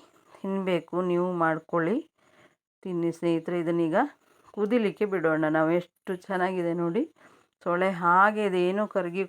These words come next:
ಕೂಡ ಹೋಗಲಿಲ್ಲ. ಉಪ್ಪು ನೋಡಿಕೊಂಡು ಉಪ್ಪು ಹಾಕ್ಕೊಳ್ಳಿ. ಆವಾಗ ಹಾಕಿದೆ ನಾನು, ಸ್ವಲ್ಪ ಹಾಕಿದೆ ಅದಕ್ಕೆ. ನೋಡಿ ಕುದೀತಾ ಇದೆ, ಒಂದು ಚೂರಾದ್ರೂ ಕರಗಿ ಹೋಗಿದೆ ನೋಡಿ, ಬೇಯಲಿಕ್ಕೆ ಚೆನ್ನಾಗಿ ಬೆಂದಿದೆ. ನಾನು ನೋಡಿದ್ದೇನೆ, ನೋಡ್ಕೊಳ್ಳಿ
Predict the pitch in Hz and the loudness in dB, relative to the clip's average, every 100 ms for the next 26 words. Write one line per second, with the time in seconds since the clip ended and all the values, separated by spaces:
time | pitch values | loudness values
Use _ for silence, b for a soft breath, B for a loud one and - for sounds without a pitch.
0 | - 180 226 302 b b b b 185 175 | -2 0 -2 -4 b b b b -2 -2
1 | 170 165 156 - b b b - 202 - | 0 0 0 -2 b b b -6 -6 -6
2 | - 220 240 214 233 226 208 185 196 339 | -4 0 2 4 2 2 0 0 0 0
3 | B B B - - 214 190 185 170 175 | B B B -14 -6 0 2 2 0 2
4 | 269 b b b 185 170 180 175 185 170 | 0 b b b 0 4 4 2 0 0
5 | 170 175 180 175 170 214 233 175 165 180 | -4 -4 -2 0 -2 -2 -4 -6 -2 -2
6 | 165 165 160 165 160 156 220 311 b b | -2 -2 -2 -2 -2 -6 -6 -6 b b
7 | b b b b b b b - 156 165 | b b b b b b b -12 -8 -8
8 | 170 170 165 180 - 185 185 190 190 214 | -8 -8 -6 -4 2 6 6 4 2 2
9 | 185 185 180 190 196 190 185 180 269 294 | 2 0 -2 0 4 4 4 4 0 0
10 | B B - 202 202 185 196 180 175 170 | B B -2 2 2 2 0 0 0 -2
11 | 180 180 226 208 190 190 196 254 254 220 | 0 0 0 2 2 2 0 -2 0 2
12 | 190 214 240 214 185 180 175 226 254 B | 4 4 2 0 -2 -2 0 -2 -2 B
13 | B B 180 175 185 208 208 180 170 190 | B B -4 0 2 2 2 0 -2 -4
14 | 254 _ b b b b _ 233 208 180 | -8 _ b b b b _ -8 -6 -4
15 | 196 | -2